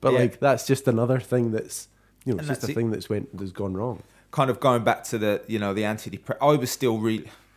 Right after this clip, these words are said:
Speaker 2: I was still really anti taking them, you know, 'cause of the stigma it had. And, you know, I, I remember my dad, you know, years ago when I was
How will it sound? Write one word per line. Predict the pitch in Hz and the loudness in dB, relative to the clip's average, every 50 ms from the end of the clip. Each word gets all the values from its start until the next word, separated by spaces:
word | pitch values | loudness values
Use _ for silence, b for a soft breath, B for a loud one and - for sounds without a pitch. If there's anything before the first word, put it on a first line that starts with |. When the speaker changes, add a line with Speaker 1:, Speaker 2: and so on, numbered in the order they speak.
| b b b b b b b | b b b b b b b
Speaker 2:
I | - | -2
was | 120 - | -2 0
still | - 139 117 | 0 0 0
really | 110 113 123 120 - - | 0 -2 -4 -4 -2 0
anti | 110 110 120 - - - 101 90 90 90 - _ _ _ _ _ _ b b b b b b b b b b | 0 0 -2 -4 -4 -2 -2 -2 -2 -4 -10 _ _ _ _ _ _ b b b b b b b b b b
taking | - 151 117 117 - - 110 98 92 | 6 6 6 6 4 -2 -6 -4 -4
them, | 90 90 87 107 123 135 _ _ _ _ _ _ _ _ _ _ _ - | -6 -6 -6 -8 -12 -14 _ _ _ _ _ _ _ _ _ _ _ -6
you | 120 120 | -2 0
know, | 113 110 107 | 2 2 2
'cause | - - 120 101 | 0 -2 -4 -4
of | 107 98 | -2 -4
the | 107 | -4
stigma | - - - 131 123 92 76 110 107 | -4 -2 0 0 0 2 0 -2 -2
it | 104 98 - | -2 -2 0
had. | 104 107 107 107 110 98 92 | 2 4 4 4 4 2 0
And, | 101 98 95 95 92 - - _ _ _ _ _ _ _ _ _ _ _ _ _ _ _ - | -2 -4 -6 -8 -12 -14 -20 _ _ _ _ _ _ _ _ _ _ _ _ _ _ _ -8
you | - | -4
know, | 101 101 98 95 98 98 98 90 - | -2 0 2 2 2 2 0 -2 -2
I, | - 107 | 0 2
I | |
remember | 101 98 98 98 98 101 95 95 | 2 2 2 0 -2 0 0 -2
my | 95 95 95 95 | 0 0 0 0
dad, | 85 - 107 101 95 95 95 - - - - - _ _ _ _ _ - - _ _ - | 0 0 2 2 2 2 0 -4 -16 -20 -20 -20 _ _ _ _ _ -20 -20 _ _ -6
you | 104 | -4
know, | 95 87 87 | -4 -4 -4
years | 90 104 110 110 107 107 | -2 0 0 0 0 0
ago | 107 - 110 104 104 104 | 0 2 4 4 4 4
when | 104 101 | 2 0
I | 101 98 | 0 -2
was | 95 95 95 - | -2 -4 -6 -8